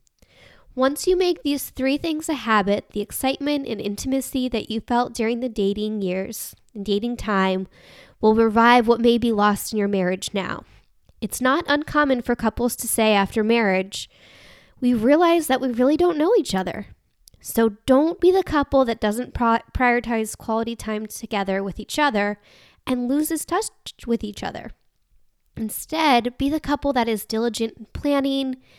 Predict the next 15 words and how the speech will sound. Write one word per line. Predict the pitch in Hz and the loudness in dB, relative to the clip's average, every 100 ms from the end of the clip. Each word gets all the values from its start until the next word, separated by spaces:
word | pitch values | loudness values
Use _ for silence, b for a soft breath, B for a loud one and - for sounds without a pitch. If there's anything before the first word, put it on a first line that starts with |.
| b b b b - | b b b b -2
and | 247 240 | 2 2
experiences | 254 - - 262 285 285 277 - 269 - | -2 -6 -2 0 2 0 -2 -4 -6 -6
a | 233 | -4
marriage | 226 226 226 208 | 0 2 0 -2
of | 220 202 | -4 -4
abundance. | 185 190 180 - - - - - _ _ _ - | -4 -4 -6 -8 -16 -14 -14 -14 _ _ _ -6
It's | 240 | 0
what | 254 226 | 0 -2
Jesus | - 277 294 339 311 | 0 0 2 0 2
wants | 294 262 | 2 0
for | - 254 | -2 0
you | 240 240 233 | 4 4 4
and | - 233 | 0 -2
your | 247 | -2
marriage, | 247 202 185 190 202 - | 0 0 0 -2 -6 -10